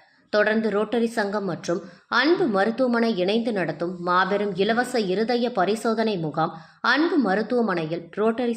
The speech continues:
சங்க தலைவர் இசையரசு தலைமையில் நடைபெற்றது. இந்த முகாமை சட்டமன்ற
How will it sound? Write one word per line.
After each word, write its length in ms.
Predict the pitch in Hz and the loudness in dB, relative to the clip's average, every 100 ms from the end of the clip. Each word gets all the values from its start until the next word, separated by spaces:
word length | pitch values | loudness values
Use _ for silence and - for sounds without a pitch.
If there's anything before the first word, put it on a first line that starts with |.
| 233 | -4
சங்க 200 | 208 220 202 | -4 -4 -2
தலைவர் 340 | 156 156 208 - - _ 247 | -2 -2 -4 -8 -20 _ -4
இசையரசு 560 | 262 349 339 285 285 233 226 | 0 0 0 0 -2 -2 2
தலைமையில் 500 | 180 214 220 208 185 | 2 2 0 -2 0
நடைபெற்றது. 580 | 160 170 147 - 147 147 - - _ - 196 | 0 -2 -4 -6 -6 -6 -10 -20 _ -2 0
இந்த 140 | 185 175 | 2 2
முகாமை 380 | 175 202 196 160 170 | 0 2 0 -2 -2
சட்டமன்ற 460 | 220 214 240 233 | -2 0 0 -2